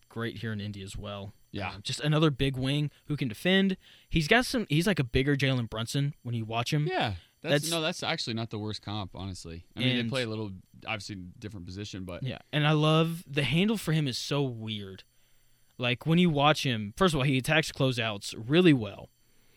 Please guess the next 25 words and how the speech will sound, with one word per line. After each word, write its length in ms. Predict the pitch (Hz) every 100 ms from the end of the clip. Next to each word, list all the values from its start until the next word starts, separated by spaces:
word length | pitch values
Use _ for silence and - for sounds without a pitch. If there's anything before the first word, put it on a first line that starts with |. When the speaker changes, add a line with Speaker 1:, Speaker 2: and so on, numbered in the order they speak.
| - - _
Speaker 1:
And 160 | 151 151
when 80 | 165
he's 140 | 175
kinda 240 | - 180 165
in 100 | 160
these 180 | 151 -
isolations, 880 | 135 139 113 127 - 180 190 - - _ _ _ _ _ 139
when 160 | 147
he 260 | 170 175 156
is 520 | 139 117 110 - - -
having 340 | 123 160 175 151
to 100 | 143
think 280 | 160 143
on 140 | 147 139
the 80 | 113
fly, 580 | - 113 117 131 151 -
I 60 |
think 160 | - 127
his 120 | 117
handle 380 | 127 123 123 117
kinda 280 | - 123 107
slips 320 | - 117 -
a 60 | 147
little 160 | 156
bit. 240 | 160 180